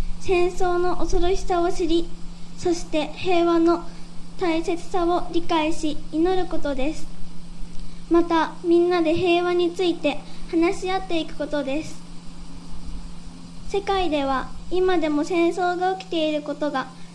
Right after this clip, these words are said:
残念でなりません。武器で日常の幸せを破壊され、夢を狂わされ、大切な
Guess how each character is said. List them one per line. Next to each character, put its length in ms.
残 280
念 200
で 80
な 160
り 120
ま 160
せ 160
ん。 100
武 100
器 160
で 220
日 260
常 180
の 180
幸 300
せ 180
を 120
破 140
壊 280
さ 160
れ、 180
夢 260
を 140
狂 260
わ 140
さ 160
れ、 180
大 200
切 220
な 260